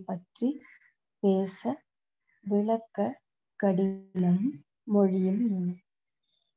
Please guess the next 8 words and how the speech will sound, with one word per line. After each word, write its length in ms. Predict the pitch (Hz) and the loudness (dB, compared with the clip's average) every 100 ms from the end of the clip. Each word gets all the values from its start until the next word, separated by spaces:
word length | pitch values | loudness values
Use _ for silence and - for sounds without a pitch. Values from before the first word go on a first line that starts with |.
| _ | _
இதுல 300 | 202 196 190 - | -2 -2 -4 4
பின்பகுதி, 680 | 277 302 302 262 233 220 208 | 8 8 6 2 2 0 0
பாடலினுடைய 720 | 208 196 208 208 196 185 185 | 2 4 2 2 0 -2 -2
பின்பகுதி 760 | 226 247 - 214 180 180 269 - _ _ _ 202 202 _ _ | -2 -2 -2 -2 0 0 -4 -6 _ _ _ -20 -20 _ _
நம்மளுடைய 880 | 214 202 202 196 196 190 185 185 185 - _ | 0 2 4 2 0 0 -2 -4 -8 -14 _
பிறப்புக்கு 580 | 208 240 247 302 294 262 | -4 -4 -2 -6 -2 0
முன்னும் 420 | 240 226 220 202 | 2 2 2 0
இறப்புக்கு 540 | 196 202 202 214 202 | 0 -2 -6 -10 -12